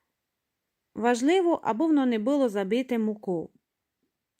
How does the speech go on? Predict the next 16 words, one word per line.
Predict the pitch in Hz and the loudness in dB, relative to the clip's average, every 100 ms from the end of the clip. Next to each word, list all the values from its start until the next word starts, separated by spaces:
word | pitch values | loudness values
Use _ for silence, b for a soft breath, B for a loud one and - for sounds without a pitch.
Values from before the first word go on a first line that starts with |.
| - | -6
Тоді | 240 254 | -2 -2
получиться | 247 226 240 233 214 214 | 0 0 0 -2 -6 -4
наше | 208 208 208 | -2 -2 -4
печиво | 185 269 330 269 226 214 | -2 0 0 -2 -2 -2
дуже | 220 196 190 | -4 -6 -6
таке | 185 185 185 | -8 -6 -8
смачне, | 185 175 - 214 269 | -6 -8 -6 -4 0
м'яке. | 277 196 175 - 190 165 _ b b b b b _ - | 0 -2 -6 -10 -12 -12 _ b b b b b _ -2
Перемішую | 262 269 262 226 214 196 | 2 4 2 2 0 -2
спочатку | - 196 190 202 190 - 220 | -4 -10 -4 -4 -4 -6 -4
ложкою, | 269 339 339 - 302 302 285 b b b b | 0 0 -2 -4 -2 -2 -4 b b b b
далі | 247 330 349 302 | 2 4 4 0
вже | 240 254 | 0 0
добавляю | 214 208 214 226 226 214 190 185 180 175 | 0 -2 -2 0 0 0 0 -2 -2 -4
маленькими | 202 208 214 202 196 196 190 | -6 -4 -4 -4 -6 -6 -6
порціями | 302 339 349 302 285 277 277 | -2 -2 -2 -2 2 2 0